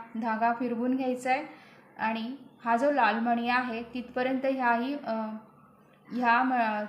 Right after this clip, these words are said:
चौकोनातून धागा फिरवून घेतल्यानंतर हे बघा, इथून असा फिरवून घेऊन इथून खालून या लाल मणीपर्यंत धागा घेऊन यायचा. आता या लाल मणीतून धागा बाहेर आल्यानंतर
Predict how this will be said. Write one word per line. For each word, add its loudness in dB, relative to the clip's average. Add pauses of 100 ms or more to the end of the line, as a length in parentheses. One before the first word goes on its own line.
चौकोनातून 0
धागा 0
फिरवून 0
घेतल्यानंतर -2 (1700)
हे -8
बघा, -10 (560)
इथून 0
असा 4
फिरवून 0
घेऊन 0 (480)
इथून -2
खालून 0 (140)
या 0
लाल 2
मणीपर्यंत 0
धागा 0 (400)
घेऊन 0
यायचा. -6 (2500)
आता 0
या 4
लाल 4
मणीतून 0
धागा 0
बाहेर 0
आल्यानंतर 4